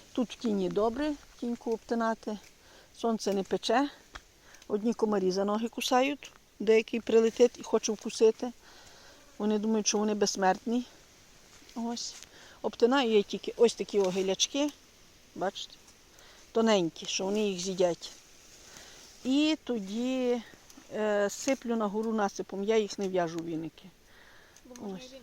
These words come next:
Speaker 2: в'язати.
Speaker 1: Можна зв'язати віники, ну тоді більші гілячки треба брати грубші. І багато відходить. В мене мої кози роблять багато перебірків, якщо грубі гілячки. Так кажу, як є. А як таке от дрібненьке, то вони з'їдають все чисто, дочиста. От.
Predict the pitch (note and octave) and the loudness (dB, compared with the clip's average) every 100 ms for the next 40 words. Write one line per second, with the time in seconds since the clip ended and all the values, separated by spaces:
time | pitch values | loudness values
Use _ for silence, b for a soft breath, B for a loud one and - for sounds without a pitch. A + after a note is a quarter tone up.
0 | A3 - - - A#3+ C4 A3+ C4 A#3 C4 | -20 -20 -20 -6 2 2 2 0 -2 2
1 | B3 B3 C4 C4 C4 G#3 A3+ A3+ B3 A#3+ | 2 2 0 0 0 0 -2 -2 -4 -4
2 | A3+ B3 A#3 A#3 A3 A3 A3 - C4+ A3 | -4 -4 -2 -2 -2 -2 -4 -4 -4 -2
3 | G3+ G3 G3 F3 F#3 F3 F#3+ - - D#3+ | -2 0 2 0 0 -4 -4 -6 -8 -8
4 | - B B B C4 B3+ B3+ - G#3+ - | -16 B B B -2 4 4 4 -6 -4
5 | F#3 D#3 E3+ A3+ C#4+ A3+ G3 F#3+ B3 A3+ | -4 -2 0 0 0 0 -2 -2 0 0
6 | G#3 G#3+ G#3 G3 F#3 E3+ - - F3+ E3 | 0 -2 -2 -2 0 -2 -4 -4 0 0
7 | E3+ E3+ - E3+ E3 - A3 F#3+ F#3+ F#3 | 0 -4 -4 -4 -2 0 0 0 -2 -2
8 | E3+ E3+ - - - - - - - - | -2 -2 -6 -10 -16 -20 -20 -20 -20 -10
9 | - - F#3 E3+ D#3 - B2+ - B B | -8 -2 -2 -2 -6 -8 -12 -12 B B
10 | B B B B B B B B B - | B B B B B B B B B -2
11 | - B3 A#3 C4 C4+ C4 A#3 A#3 A#3 D#4 | 8 8 8 4 6 6 6 2 4 4
12 | D4 - A3+ C#4 A#3 A#3 A3+ G#3+ - A3 | 4 2 2 2 2 4 4 4 2 -2
13 | - E3+ - F#3 F#3+ F3+ - E3+ - E3 | -2 -6 -6 -8 -4 -4 -4 -10 -12 -14
14 | B B B B - G3+ F#3 | B B B B -16 -12 -12